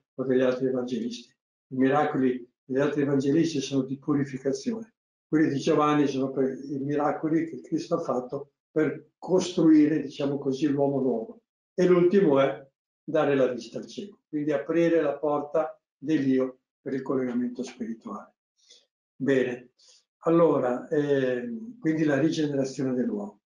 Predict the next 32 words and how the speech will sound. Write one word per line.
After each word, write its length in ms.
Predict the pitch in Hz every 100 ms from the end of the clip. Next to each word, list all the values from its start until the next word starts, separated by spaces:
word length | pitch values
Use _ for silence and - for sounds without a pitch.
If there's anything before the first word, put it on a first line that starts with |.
| _ _ _ _ -
La 160 | 160
lingua, 640 | 185 190 165 165 214 - -
parlando 360 | 135 127 135 131
di 120 | 135
saliva, 460 | - 139 127 127 147
la 100 | 185
lingua 560 | 196 175 190 208 - - - _ -
è 160 | 165
l'immagine, 720 | 170 170 160 165 165 185 180
questo 280 | - 135 -
è 40 | 135
molto, 480 | 151 156 135 135 135
è 40 | 127
scritto 400 | - 156 - 147
nell'Apocalisse, 800 | 139 139 139 - 165 202 - 127
ma 120 | 151
anche 220 | 143 147
nel 120 | 151
Vangelo, 640 | 151 196 190 160 160 196 - - _ _ -
l'immagine 580 | 151 160 165 156 170 151
della 200 | 147 -
spada, 540 | - - - - - _ _ _ _ -
la 100 | 135
lingua 320 | 143 139 135
come 240 | 127 120
spada, 500 | 123 - 101 104 - _ _ _ _ _ _ _ _ _ _
che 500 | 185 190 - - -
negli 180 | 147 156
alchimisti 600 | 156 - 208 156 147 -
era 220 | 180 165
l'opera 440 | 139 123 139 127 123
rosso. 520 | - - - -